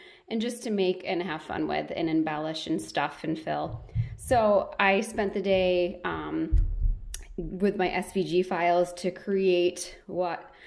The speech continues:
I was happy with for my first round of hot cocoa craft bombs. So I'm gonna call them crafty bombs. Um,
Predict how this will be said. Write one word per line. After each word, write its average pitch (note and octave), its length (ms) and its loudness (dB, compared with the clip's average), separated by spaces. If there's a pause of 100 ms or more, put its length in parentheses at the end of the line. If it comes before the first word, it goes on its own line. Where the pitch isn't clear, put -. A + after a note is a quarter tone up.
(220)
I F3+ 120 -2
was E3+ 140 -2
happy - 340 -2
with G#3+ 260 -2
for F#3 80 -2
my F3+ 160 -2
first F3 460 -2 (200)
round E3+ 320 -4
of F3 160 -8
hot - 180 -10
cocoa F#3+ 380 -2
craft - 460 -6
bombs. G3 380 0 (440)
So - 120 -8
I'm F3+ 60 -2
gonna F3 100 -4
call F3 180 -8
them F3+ 160 -2
crafty F3 340 -2
bombs. F3 460 -2 (400)
Um, F3 540 -4